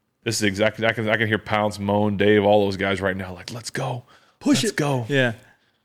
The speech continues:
Speaker 1: They're gas, man. Push this thing." Willie Colon.
Speaker 2: That's great. So, I mean, it doesn't seem like they're slowing down at all, man. Even with that penalty. Jeez.
Speaker 1: Can't get much of
Speaker 2: Get
Speaker 1: a
Speaker 2: to him.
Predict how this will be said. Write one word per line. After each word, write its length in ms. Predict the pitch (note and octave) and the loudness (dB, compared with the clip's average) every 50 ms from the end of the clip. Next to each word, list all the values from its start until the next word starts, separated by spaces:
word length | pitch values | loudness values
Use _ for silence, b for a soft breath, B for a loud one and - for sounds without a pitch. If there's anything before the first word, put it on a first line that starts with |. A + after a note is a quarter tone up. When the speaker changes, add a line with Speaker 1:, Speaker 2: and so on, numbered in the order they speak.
| _ _ _ | _ _ _
Speaker 1:
They're 120 | - C3 B2+ | -12 -10 -8
gas, 340 | C3 C#3+ C#3+ C#3 C3+ B2+ | -6 -4 -4 -4 -4 -6
man. 200 | B2+ C3+ C3+ C3 A#2+ | -6 -6 -6 -6 -6
Push 260 | - D3+ C#3 C3+ - | -6 -6 -6 -4 -4
this 160 | C3 B2 - | -6 -8 -8
thing." 360 | - B2 A#2+ G#2 F#2+ G2 G2+ G#2 - | -8 -8 -6 -6 -8 -8 -12 -16 -12
Willie 240 | _ A2 B2 B2 A#2+ | _ 2 2 2 2
Colon. 480 | - A2+ A2 A2+ A2 A2 G#2 G2 F#2+ F#2 - _ _ _ _ _ _ _ _ _ _ _ _ _ _ _ _ _ _ _ _ _ _ _ _ _ _ _ _ | 2 0 0 0 0 0 -2 -2 -6 -8 -14 _ _ _ _ _ _ _ _ _ _ _ _ _ _ _ _ _ _ _ _ _ _ _ _ _ _ _ _
Speaker 2:
That's 200 | - G2 F#2 - - | -8 -8 -8 -8 -8
great. 340 | - G2+ G2+ G2+ G2 F#2+ G2+ | -8 -6 -6 -6 -6 -8 -10
So, 160 | - G2+ G2 | -10 -10 -6
I 120 | - A2 | -4 -2
mean, 180 | A2+ B2 A#2 A2+ | -2 -2 -2 -2
it 160 | A2 - A2 | -4 -6 -4
doesn't 140 | A2 C3 C3+ | -2 -2 -2
seem 140 | B2+ C3+ C3+ | -2 -2 -2
like 120 | C#3 C3 B2 | -4 0 0
they're 100 | C3 C#3 | -2 -2
slowing 300 | - - B2+ B2 A#2+ A2+ | -2 -4 -2 -2 0 0
down 180 | A2 G#2+ G#2 | 0 -2 -2
at 80 | G2+ G2 | -2 0
all, 220 | G#2 B2 C3 A2+ | 2 2 2 2
man. 340 | G2+ G2+ G2+ G#2 G#2+ G#2 G#2 _ _ _ _ - - | 0 -2 -2 -2 -4 -4 -6 _ _ _ _ -20 -6
Even 220 | - C3 C3+ A#2+ A2+ | -2 0 0 2 0
with 120 | B2 B2 | 0 0
that 120 | A#2+ G2 F#2+ | -2 -4 -2
penalty. 380 | - B2+ B2+ A#2 G2+ G2+ G#2+ - _ _ _ _ _ _ _ _ _ _ _ _ _ _ _ _ _ _ _ | -4 -4 -4 -4 -6 -8 -10 -14 _ _ _ _ _ _ _ _ _ _ _ _ _ _ _ _ _ _ _
Jeez. 600 | - G#2+ G#2 G#2 G2+ G2 F#2+ F#2 F2+ F2+ - - - _ _ _ | -10 -6 -4 -2 -2 -2 -4 -6 -8 -10 -14 -18 -20 _ _ _
Speaker 1:
Can't 120 | - D#2+ E2+ | -18 -14 -14
get 0 | |
much 160 | F#2 F2+ - | -14 -14 -12
of 60 | - - | -10 -10
Speaker 2:
Get 80 | A#2 | -8
Speaker 1:
a 100 | - A2 | -6 -6
Speaker 2:
to 20 | G2 | -8
him. 120 | F#2+ F#2 | -8 -10